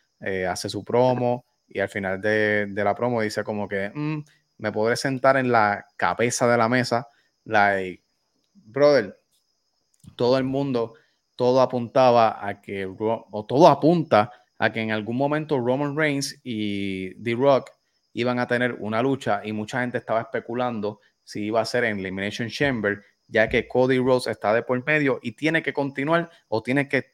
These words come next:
culminar su historia en WrestleMania. ¿Qué tú opinas de esta noticia?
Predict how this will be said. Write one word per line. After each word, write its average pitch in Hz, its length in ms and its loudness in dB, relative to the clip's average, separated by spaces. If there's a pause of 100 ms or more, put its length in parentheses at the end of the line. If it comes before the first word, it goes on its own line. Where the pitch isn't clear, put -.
culminar 165 720 4
su - 140 -2
historia 131 600 2 (300)
en 127 220 0
WrestleMania. 98 920 -4 (680)
¿Qué 240 140 2
tú 240 120 -2
opinas 220 320 -2
de 190 80 -2
esta 190 200 0
noticia? 185 760 2